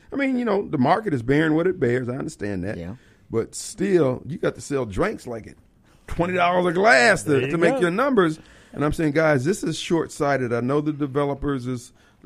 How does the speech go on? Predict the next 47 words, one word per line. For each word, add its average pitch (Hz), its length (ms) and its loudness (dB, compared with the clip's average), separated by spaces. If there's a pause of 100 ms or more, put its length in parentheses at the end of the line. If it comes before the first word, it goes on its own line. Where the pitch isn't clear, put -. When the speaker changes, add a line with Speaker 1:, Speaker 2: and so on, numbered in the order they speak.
(140)
Speaker 1:
counting 135 320 -6
their 143 120 -4
beans 156 500 2
and, 120 80 -6
"Oh, 127 220 -6
man, 127 240 -8
we're 143 60 -4
gonna 143 120 0
make 143 120 -2
a 131 60 -8
killing." - 260 -6
You're 170 100 -2
making 233 260 -6
a 143 60 -4
killing, 196 320 -2
but 143 140 2
it's 131 100 -6
gonna 143 160 -4
be 123 140 -4
short-term. 113 720 -8
Speaker 3:
Yes, 131 460 -6
it's, 120 240 -12
Speaker 1:
If 139 160 -14
Speaker 3:
it's 107 140 -6
Speaker 1:
you 117 100 -2
Speaker 3:
short-term 165 480 2
Speaker 1:
just 147 40 -2
Speaker 3:
money. 101 280 -6
Speaker 1:
Yeah, 104 220 -2 (120)
and 98 260 -6
so 107 240 -2
that's 131 280 -2
why, 123 300 0 (420)
folks, 160 240 2
if 127 160 0
everybody 180 360 2
would 151 120 4
just 151 160 0
take 165 180 -2
a 117 60 -6
step - 440 0
back, 120 300 0
there's 113 220 -2
plenty 156 480 -2
of 139 100 2
opportunity 143 760 -4
here. 143 320 -4